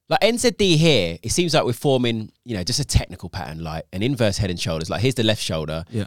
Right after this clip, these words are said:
Speaker 1: here's the head, and maybe we come down and form a right shoulder here. We've got this massive area of resistance here,
Speaker 2: Yeah.
Speaker 1: um, at six, sixty-four fifty. Look at gold as well. Like, similar,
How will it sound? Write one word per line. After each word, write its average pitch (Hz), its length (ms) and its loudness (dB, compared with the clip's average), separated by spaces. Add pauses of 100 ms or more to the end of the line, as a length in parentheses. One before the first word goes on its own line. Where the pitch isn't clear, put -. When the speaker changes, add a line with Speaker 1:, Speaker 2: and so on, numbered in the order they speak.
Speaker 1:
here's 107 200 -2
the 101 60 -2
head, 92 380 0 (420)
and 107 120 -4
maybe 110 200 2
we 107 140 -2
come 101 240 -2
down 98 220 0
and 95 100 -8
form 98 240 -4
a 90 60 -4
right 98 260 2
shoulder 110 260 0
here. 120 140 2
We've 123 80 0
got 120 120 0
this 104 120 -4
massive 131 380 0
area 117 160 4
of 98 80 -6
resistance 104 480 -6
here, 98 380 0 (220)
Speaker 2:
Yeah. 107 220 2
Speaker 1:
um, 101 380 0 (320)
at 98 160 -4
six, - 280 -6 (160)
sixty-four 95 760 -2
fifty. 92 540 -4
Look 131 180 0
at 143 100 -2
gold 113 260 4
as 101 120 -8
well. 101 400 0 (440)
Like, 113 280 0 (140)
similar, 120 520 2